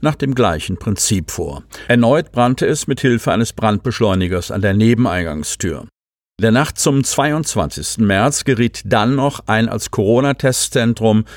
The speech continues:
umgebautes Wohnmobil in Brand.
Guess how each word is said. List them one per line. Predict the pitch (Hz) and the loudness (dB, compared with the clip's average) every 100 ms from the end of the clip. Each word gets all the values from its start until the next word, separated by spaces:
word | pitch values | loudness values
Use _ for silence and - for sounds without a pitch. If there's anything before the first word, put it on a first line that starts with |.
| - | -2
umgebautes | 143 160 147 117 107 101 104 - 95 | 2 2 0 2 2 0 -2 -4 0
Wohnmobil | 104 135 131 127 113 98 90 98 - | 2 2 2 2 2 2 0 -2 -4
in | 107 113 | 0 0
Brand. | 98 90 80 - | 0 -6 -8 -14